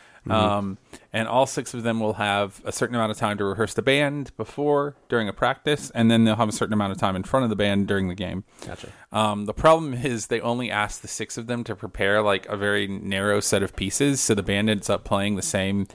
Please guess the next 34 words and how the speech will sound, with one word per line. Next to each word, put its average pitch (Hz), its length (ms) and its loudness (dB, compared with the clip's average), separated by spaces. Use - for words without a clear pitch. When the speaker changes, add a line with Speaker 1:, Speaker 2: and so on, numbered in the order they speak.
Speaker 2:
like, 95 240 0
ten 104 260 2
things 101 380 0
over 98 360 4
and 98 220 -2
over 95 360 -2
and 95 140 -2
over 98 220 -2
again 117 300 0
and 92 220 -4
hates 98 260 -2
it. 170 240 2
Speaker 1:
<laughs> - 40 -20
Speaker 2:
Um, 107 380 0
so 123 160 -2
basically 131 360 -4
what 117 140 0
I'll 107 140 4
be 107 120 -2
doing 98 260 -2
is 95 120 -4
just, - 140 -4
like, 95 160 0
watching 101 460 -2
the 95 60 -6
drum 95 200 -4
majors, 95 640 -4
um, 90 600 0
giving 104 380 0
them 92 460 -4
sort 98 240 -2
of, 92 80 -8
like, 90 480 -2
feedback 92 880 -4